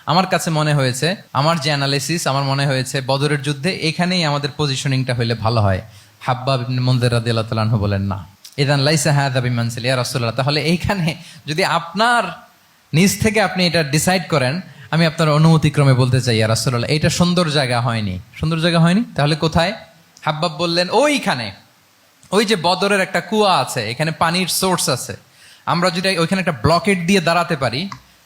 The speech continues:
তাহলে কোরাইশরা এসে আর পানি খেতে পারবে না। ওরা পানি না খেয়েই মরবে, যুদ্ধেও মরবে, পানির অভাবেও মরবে।" আল্লাহু আকবার।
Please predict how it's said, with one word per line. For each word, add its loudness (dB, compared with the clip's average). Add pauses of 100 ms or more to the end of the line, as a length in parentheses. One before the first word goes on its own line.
(120)
তাহলে 2
কোরাইশরা 2
এসে 4
আর 2
পানি 2
খেতে 2
পারবে 0
না। 2
ওরা 4
পানি 2
না 2
খেয়েই 4
মরবে, 0
যুদ্ধেও 2
মরবে, 2
পানির 4
অভাবেও 2
মরবে।" 0 (180)
আল্লাহু 0
আকবার। -4